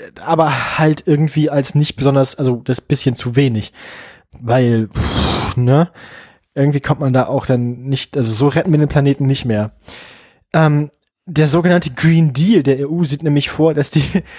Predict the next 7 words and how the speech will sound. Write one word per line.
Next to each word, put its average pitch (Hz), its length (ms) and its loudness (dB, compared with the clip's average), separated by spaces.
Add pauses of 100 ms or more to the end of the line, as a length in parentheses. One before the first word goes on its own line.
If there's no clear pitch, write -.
(220)
Treibhausga-, 156 680 -2
Ga-, 131 160 -2
Treibhausgasemissionen 147 1040 0
der 123 120 0
ganzen 208 400 0
E 147 160 -2
U, 143 300 -2